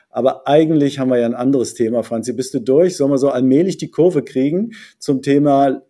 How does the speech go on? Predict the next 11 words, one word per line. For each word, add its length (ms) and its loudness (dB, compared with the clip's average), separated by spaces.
Laufen 800 2
fünfzig 640 -4
plus 420 0
oder 540 0
Laufen 400 -2
im 140 -2
Alter? 500 0
Bist 380 0
du 80 6
bereit, 500 2
Franzi? 560 -4